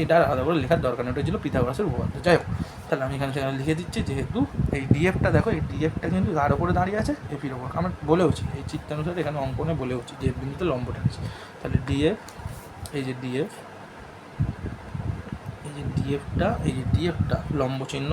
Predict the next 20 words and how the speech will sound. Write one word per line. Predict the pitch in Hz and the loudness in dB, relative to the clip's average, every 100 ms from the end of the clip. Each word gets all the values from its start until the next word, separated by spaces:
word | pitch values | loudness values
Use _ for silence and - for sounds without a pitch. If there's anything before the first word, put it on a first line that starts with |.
| 170 | 0
কীরকম | 156 143 | 2 4
হয়? | 196 151 | 4 4
উল্টো | 127 | 2
দিকে | 127 127 - | 0 -2 0
পুরো | 139 139 | -2 -4
টি, | 139 180 - - - - - - | -6 -8 -12 -12 -8 -4 -2 -2
হ্যাঁ? | 226 - - - - - | -2 -4 -10 -10 -12 -6
একটা | - 135 | 2 6
লাইনের | 131 135 156 | 6 4 2
পর | 139 | 0
একটা | - 127 | 0 -2
লাইন | 135 | 0
সোজা | 131 127 | -2 0
হয়ে | 127 | 2
দাঁড়িয়ে | 127 135 | 2 2
আছে, | - - | -2 -4
সমান | 127 131 131 | -4 -4 -2
কি? | 240 - - - - - 139 | -4 -2 -4 -4 -2 0 0
এফ | |
ই | - | -4